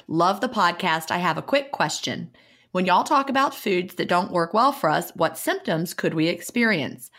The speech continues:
I can eat any food and I don't technically feel bad. But if I eat Brussels sprouts, beans, or sweet potatoes, I get gas.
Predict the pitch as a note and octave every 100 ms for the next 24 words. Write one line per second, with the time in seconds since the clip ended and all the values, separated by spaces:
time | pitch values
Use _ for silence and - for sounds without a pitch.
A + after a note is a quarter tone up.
0 | _ _ _ - C#4 C#4+ A#3 G#3 - C4
1 | F#4 E4+ E3+ D#3+ E3+ E3+ - - - F#3
2 | F#3+ G3+ G3+ A#3+ - G3+ E3+ F3 - B3+
3 | A3+ - - F2+ F#3+ _ _ _ _ E3
4 | F3 G3 F#3+ F3+ - G3 G#3+ G#3+ G#3 F#3
5 | E3 E3+ - E3+ E3+ F3 F3 E3+ E3 -
6 | D4 A3+ F#3+ D#3 D#3 D#3 - D3+ D#3+ -
7 | D#3+ E3 - - -